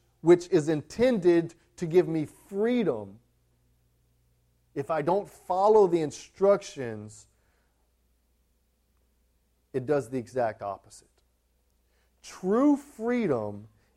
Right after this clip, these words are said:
is found in the narrow road. The scripture tells us that God desires our best for us.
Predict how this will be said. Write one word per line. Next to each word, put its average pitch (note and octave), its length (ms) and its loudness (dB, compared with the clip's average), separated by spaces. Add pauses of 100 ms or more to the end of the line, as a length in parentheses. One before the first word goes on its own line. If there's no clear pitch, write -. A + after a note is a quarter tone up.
is C3 260 -4
found A2 720 -6 (580)
in B2 160 -6
the A#2 80 -6
narrow B2 560 -6
road. G#2+ 320 -14 (2250)
The A2+ 80 -12
scripture D3+ 380 -6
tells A2 360 -6
us G#2 240 -14 (2750)
that B2+ 260 -10
God C3+ 400 0
desires A#2 1300 -6 (400)
our G2+ 320 -10 (140)
best - 460 -16 (440)
for - 220 -20
us. - 440 -20